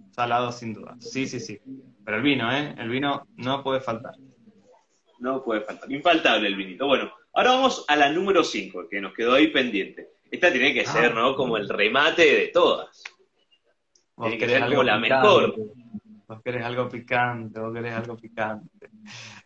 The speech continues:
Speaker 1: Eh, para que no se me ocurre qué puede ser. ¿De qué ámbito puede ser? ¿De qué situación?
Speaker 2: Puede ser, no sé, la, en el amor, quizás.
Speaker 1: En el amor, eh, siempre he venido tan mal en el amor.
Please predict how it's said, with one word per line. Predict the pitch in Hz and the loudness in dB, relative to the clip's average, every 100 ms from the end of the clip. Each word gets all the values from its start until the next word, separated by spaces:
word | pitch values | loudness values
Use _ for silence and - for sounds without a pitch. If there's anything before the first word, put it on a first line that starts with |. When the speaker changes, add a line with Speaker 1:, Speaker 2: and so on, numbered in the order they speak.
| _ | _
Speaker 1:
Eh, | - 131 127 127 143 - - - _ - - _ _ _ | -2 0 4 4 2 -2 -12 -20 _ -20 -20 _ _ _
para | 104 117 135 | -6 -4 -4
que | 135 | -6
no | 135 | -8
se | 143 | -10
me | 127 | -10
ocurre | 101 - 208 220 131 110 | -12 0 4 4 2 -2
qué | 107 | -6
puede | 104 107 107 | -8 -6 -8
ser. | - 110 98 - _ _ | -8 -8 -8 -10 _ _
¿De | - 104 | -16 -14
qué | - 139 | -4 0
ámbito | 151 156 131 113 107 98 107 104 | 2 2 -2 -6 -8 -8 -10 -8
puede | 113 120 104 | -6 -6 -6
ser? | - 143 127 | -2 -2 -2
¿De | 113 113 | -4 -8
qué | 120 123 | -10 -12
situación? | 117 110 110 - - 156 156 | -14 -12 -10 -8 -2 2 4
Speaker 2:
Puede | 151 | 4
ser, | 139 151 151 143 | 4 4 4 4
no | 135 | 0
sé, | - 175 160 131 | 4 6 6 6
la, | 113 113 | 4 0
en | 120 120 | -4 2
el | 120 | 4
amor, | 160 226 233 208 160 | 6 6 6 4 2
quizás. | - 247 170 180 175 165 - - _ _ _ _ _ _ _ _ _ _ _ _ _ 113 | -4 0 4 6 6 2 -6 -18 _ _ _ _ _ _ _ _ _ _ _ _ _ -18
Speaker 1:
En | 113 | -14
el | 110 | -12
amor, | 107 107 123 165 165 139 131 | -10 -10 -6 -2 -2 -2 -2
eh, | 135 139 123 | -4 -6 -8
siempre | - 143 127 123 | -10 -8 -8 -6
he | 123 | -6
venido | 123 127 | -6 -6
tan | 131 123 | -6 -6
mal | 127 139 127 | -2 0 0
en | 123 | -2
el | 120 | -4
amor. | 123 123 120 | -4 -4 -6